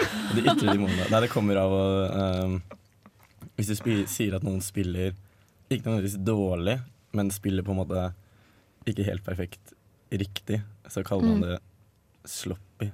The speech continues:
Speaker 1: Så folk pleier å kalle, og trommisen i, eh, Led Zeppelin, John Bonham, sier at han spilte sloppy, for han spilte liksom ikke helt perfekt,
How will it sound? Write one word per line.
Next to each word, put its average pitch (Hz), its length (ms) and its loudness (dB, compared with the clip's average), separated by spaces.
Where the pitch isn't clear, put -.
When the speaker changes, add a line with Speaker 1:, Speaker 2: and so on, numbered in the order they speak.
Speaker 1:
Så - 160 -8
folk 90 140 -4
pleier 90 220 -2
å 87 40 -12
kalle, 82 520 -4
og 92 60 -10
trommisen 87 640 -4
i, 90 260 -2
eh, 85 360 -4
Led 87 180 -4
Zeppelin, 87 400 -8
John 92 160 -2
Bonham, 85 340 -4
sier 85 140 -6
at 85 80 -6
han 82 140 -8
spilte 80 560 -8
sloppy, - 560 -10
for 90 80 -4
han 87 100 -4
spilte 87 220 -8
liksom 85 180 -6
ikke 80 140 -6
helt - 200 -4
perfekt, - 540 -8